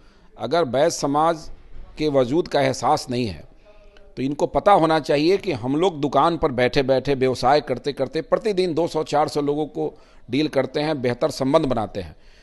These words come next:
तो हम वोट बनाने का भी हाल जानते हैं और बिगाड़ने का भी हाल जानते हैं। अगर ये माफ़ी नहीं मांगी,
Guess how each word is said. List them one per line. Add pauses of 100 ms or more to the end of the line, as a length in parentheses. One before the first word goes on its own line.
(140)
तो
हम
वोट
बनाने
का
भी
हाल
जानते
हैं
और
बिगाड़ने
का
भी
हाल
जानते
हैं। (400)
अगर
ये
माफ़ी
नहीं
मांगी,